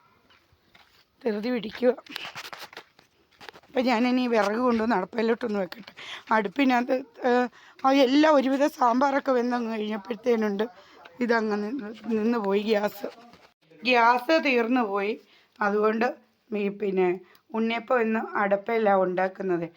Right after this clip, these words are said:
അടുപ്പിൽ വെച്ച് ഉണ്ടാക്കുക. ചാച്ചൻ ചോദിക്കുന്നത് എന്തിനാ ഓട്ടോ വന്നേന്ന്. ശിവചേച്ചി വന്നിട്ട് പോയതാ. ആ, എനിക്ക് ശിവചേച്ചി പോയ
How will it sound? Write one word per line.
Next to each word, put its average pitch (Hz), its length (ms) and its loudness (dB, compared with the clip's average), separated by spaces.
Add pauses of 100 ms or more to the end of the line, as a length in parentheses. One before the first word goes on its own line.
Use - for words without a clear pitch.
(360)
അടുപ്പിൽ 202 340 -2
വെച്ച് - 240 -8 (260)
ഉണ്ടാക്കുക. 190 440 -4 (420)
ചാച്ചൻ 247 300 -2
ചോദിക്കുന്നത് 220 380 0
എന്തിനാ 208 320 0 (160)
ഓട്ടോ 196 240 0 (100)
വന്നേന്ന്. 190 380 4 (300)
ശിവചേച്ചി 226 560 2
വന്നിട്ട് 190 360 2
പോയതാ. 190 400 4 (540)
ആ, 214 40 -6 (300)
എനിക്ക് 214 280 0
ശിവചേച്ചി 220 400 -2 (100)
പോയ 214 220 2